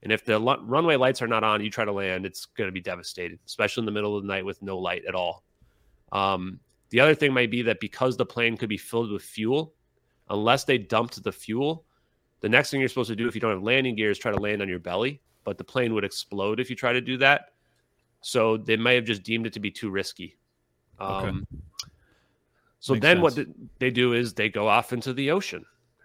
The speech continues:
Speaker 1: And I would have argued that they should try to land right near the o-,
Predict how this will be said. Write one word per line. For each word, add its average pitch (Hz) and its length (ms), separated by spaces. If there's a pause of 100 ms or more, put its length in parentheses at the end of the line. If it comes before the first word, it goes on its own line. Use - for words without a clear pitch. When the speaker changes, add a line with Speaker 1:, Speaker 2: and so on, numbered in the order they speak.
(180)
Speaker 1:
And 117 480
I 156 160
would 185 140
have 135 80
argued 135 260
that 120 80
they 117 100
should 110 180
try 123 160
to 113 80
land 107 380
right 107 240
near 104 300
the 123 180
o-, 131 140